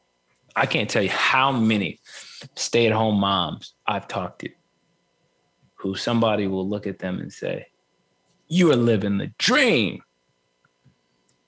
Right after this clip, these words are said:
And they'll be like, "Whose dream?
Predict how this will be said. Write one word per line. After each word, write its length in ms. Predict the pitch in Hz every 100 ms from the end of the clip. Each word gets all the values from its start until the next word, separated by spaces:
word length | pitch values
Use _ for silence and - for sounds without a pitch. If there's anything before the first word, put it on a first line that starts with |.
| _ _ _ _ -
And 160 | 101
they'll 140 | 117 123
be 140 | 113
like, 380 | 101 95 95 - _ -
"Whose 340 | - 151 113
dream? 540 | - 107 143 - -